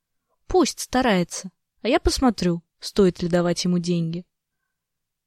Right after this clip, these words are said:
Дорогу преодолеваем молча. Никто из нас не желает разговаривать по понятным причинам.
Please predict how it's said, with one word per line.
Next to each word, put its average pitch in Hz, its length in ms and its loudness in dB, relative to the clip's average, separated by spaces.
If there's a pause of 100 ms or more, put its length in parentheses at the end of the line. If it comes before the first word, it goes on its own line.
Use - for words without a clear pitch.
Дорогу 190 460 4
преодолеваем 170 680 2
молча. 160 580 -4 (640)
Никто 185 400 2
из 247 140 4
нас 220 320 4
не 175 120 4
желает 175 340 2
разговаривать 170 640 0
по - 80 -12
понятным 165 500 -2
причинам. 160 680 -6